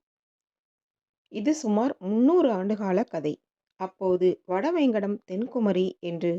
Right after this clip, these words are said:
தமிழீழத்துக்கு எல்லையோ பெயரோ கூட உருவாகி விடவில்லை. அடர்ந்த வனத்தில் ஆற்றுப்படுகையில், வண்டல் பூமியில், வற்றிய பாலையில், கடலோரத்தில், மலைமுகட்டில் என வெவ்வேறு வகையான நிலங்கள் தோறும்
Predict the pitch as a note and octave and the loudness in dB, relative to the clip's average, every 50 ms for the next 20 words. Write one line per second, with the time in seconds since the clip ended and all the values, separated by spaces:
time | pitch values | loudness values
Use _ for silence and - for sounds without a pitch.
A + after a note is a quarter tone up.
0 | - _ _ - F3 F3 G3 B3 C#4 C4+ B3 A3 G#3 _ - F3+ - - G3+ - | -4 _ _ -10 -6 -2 2 2 4 4 2 2 -2 _ -10 -10 -6 -4 -4 -4
1 | _ - F3 F3 F3+ F#3 F#3+ F#3 F3 F3+ G3 - _ _ F3 E3+ F3 F#3+ G3+ G#3 | _ -4 -4 0 2 2 4 4 2 0 -2 -4 _ _ -2 2 4 4 4 4
2 | G#3+ - - E3+ D#3+ D#3+ E3+ E3 - _ _ - F#3 G3+ A#3 A#3+ G#3+ F3+ F3+ G3+ | 2 0 -2 -4 -4 -2 -4 -4 -6 _ _ -2 0 2 4 4 4 4 2 2
3 | A3 A3 F#3 D3+ C#3+ D3 C#3+ C3+ B2 A#2+ - _ _ _ _ _ _ _ _ _ | 2 2 4 4 4 4 4 4 2 0 -2 _ _ _ _ _ _ _ _ _
4 | _ _ _ _ _ - - G3+ G3+ A3+ C4 D4 E4+ F#4+ F4+ D4+ A#3+ G#3+ G3 F#3+ | _ _ _ _ _ -10 -6 -4 -2 0 2 2 4 4 6 6 4 4 2 0
5 | - G3+ G3+ G3+ - _ - F#3+ A#3 D4+ F4+ - F4 D#4 - - F#3+ F3+ F#3+ G3 | -2 -2 -2 -2 -2 _ -8 -6 -4 -4 -4 -2 -4 -6 -4 -2 0 2 2 4
6 | F#3 F#3+ C4 D#4+ A#3+ - _ _ _ _ _ _ _ _ _ _ _ _ - F3 | 4 4 4 4 2 2 _ _ _ _ _ _ _ _ _ _ _ _ -2 0
7 | G3 A#3 C#4 C#4+ D4+ B3+ G#3+ F#3 G3 G#3 G#3+ G#3+ G3 F#3 F#3 F#3 F#3+ - _ - | 2 4 4 4 4 2 2 4 4 4 4 4 4 4 4 2 0 -2 _ -6
8 | F3+ F3+ - _ - E4 F4 G#4 - - - F#3 F#3 F3+ F3+ F3 F3+ F3+ F3+ - | -6 -6 -6 _ 2 6 6 6 6 4 -2 -4 0 2 4 4 6 6 4 2
9 | - _ _ - F3 F3 F3+ A3+ C#4+ D4+ D4 B3+ G3+ F3+ - _ - F3 E3+ E3+ | 0 _ _ -8 -4 -2 0 2 4 6 6 6 6 4 2 _ -6 -4 -2 -2
10 | - - - F3 E3+ E3+ F3 F#3+ A#3+ D4+ D4 C4+ G#3+ F#3+ - - - F3 E3+ E3+ | -2 -4 -8 -8 -4 0 4 4 6 8 8 6 6 4 0 0 -2 -4 -4 -4
11 | - _ _ _ _ F3 E3+ E3 E3 E3+ F#3 - _ _ _ _ _ _ - D#3+ | -6 _ _ _ _ -6 -4 -4 -4 -6 -8 -12 _ _ _ _ _ _ 0 4
12 | F#3+ G#3+ B3+ D4+ F4+ F4+ F#4 F4 E4 C4 A3+ G#3 G3 G#3 F#3 F#3 F3+ F3 F3 F3 | 4 4 6 6 6 8 8 8 6 4 2 0 0 0 0 0 0 0 0 -2
13 | E3+ E3 E3+ F3 F#3 G3 G#3+ G#3+ G#3 G#3 G3 G#3+ A3 C4 E4 E4+ B3+ | 0 2 2 4 4 4 4 4 4 4 4 4 4 6 6 6 4